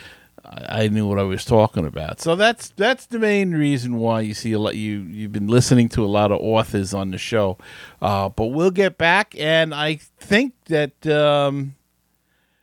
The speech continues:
I have a feeling we're gonna have a, a round table coming up in a short period of time. So,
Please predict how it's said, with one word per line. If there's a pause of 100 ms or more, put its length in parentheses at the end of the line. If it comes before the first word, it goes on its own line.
(180)
I
have
a
feeling
we're
gonna
have
a,
a
round
table
coming
up
in
a
short
period
of
time.
So,